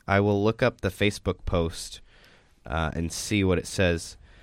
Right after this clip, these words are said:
Uh, yeah, it just says Chick-fil-A for a year to the person who can identify the suspect leading to an arrest, who stole the Chick-fil-A catering van on Sunday night at nine forty-five P M. The van was stolen from the parking lot of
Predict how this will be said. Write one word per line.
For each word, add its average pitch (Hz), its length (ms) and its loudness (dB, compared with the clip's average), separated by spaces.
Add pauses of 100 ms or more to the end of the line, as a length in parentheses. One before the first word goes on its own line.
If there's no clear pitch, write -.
(360)
Uh, 95 280 4
yeah, 98 200 4
it 95 60 0
just 107 160 -4
says 123 180 -2
Chick-fil-A 127 520 2
for 117 220 2
a 110 40 4
year 101 260 2
to 98 160 -10
the 98 80 -2
person 101 380 -2
who 110 120 0
can 98 200 0
identify 95 540 2
the 90 120 -2
suspect - 640 -2 (340)
leading 117 320 2
to 117 160 -2
an 110 80 2
arrest, 85 520 -2 (320)
who 98 140 -4
stole 113 240 2
the 110 80 0
Chick-fil-A 110 440 0
catering 110 440 2
van 82 360 -2 (120)
on 98 160 0
Sunday 104 300 2
night 92 340 0 (120)
at 92 100 0
nine 92 200 2
forty-five 92 500 0
P 78 160 -6
M. 53 180 -10 (580)
The 95 100 -4
van 107 220 6
was 120 120 2
stolen 104 300 2
from 98 160 -2
the 95 40 -2
parking 92 380 2
lot 90 160 2
of 87 180 -2